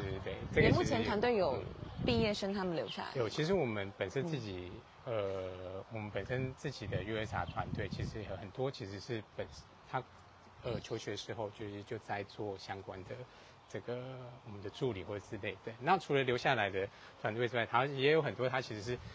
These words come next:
Speaker 1: 进到在地或是相关的，比如说现在永续的一个领域。
Speaker 2: 很感动哎。
Speaker 1: 对。
Speaker 2: 那这边也有一个创业中心，就是
Speaker 1: 对。
Speaker 2: 老师提到的这个有录音室在这边。
Speaker 1: 对，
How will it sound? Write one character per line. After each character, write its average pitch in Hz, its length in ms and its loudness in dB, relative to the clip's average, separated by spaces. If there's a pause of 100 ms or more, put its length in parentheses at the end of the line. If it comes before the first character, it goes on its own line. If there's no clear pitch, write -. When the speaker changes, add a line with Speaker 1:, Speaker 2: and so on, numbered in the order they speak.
(160)
Speaker 1:
进 131 240 2
到 117 280 4 (680)
在 147 180 8
地 117 240 0 (180)
或 147 80 4
是 139 160 2
相 139 240 2
关 131 220 4
的， 117 140 2
比 - 120 -6
如 98 80 -4
说 117 120 0
现 120 120 0
在 117 60 2
永 101 180 -2
续 107 200 -4
的 92 40 -2
一 92 60 -6
个 101 140 -6
领 107 120 -8 (140)
域。 110 180 -6 (140)
Speaker 2:
很 196 140 -2
感 160 240 -2
动 160 160 -2
哎。 - 260 -6
Speaker 1:
对。 175 80 -12
Speaker 2:
那 220 100 2
这 269 120 0
边 240 160 0
也 190 80 2
有 175 80 2
一 - 20 4
个 160 80 4
创 185 180 -4
业 170 120 -2
中 151 200 -4
心， - 240 -10
就 170 80 -4
是 165 240 -6 (160)
Speaker 1:
对。 120 120 -6 (380)
Speaker 2:
老 180 80 2
师 208 100 -2
提 196 120 0
到 175 180 6
的 151 60 6
这 156 120 0
个 - 340 -2
有 151 240 4 (140)
录 170 180 4
音 160 100 0
室 - 220 -4 (160)
在 151 100 -6
这 143 60 -4
边。 - 180 -6 (240)
Speaker 1:
对， 127 160 4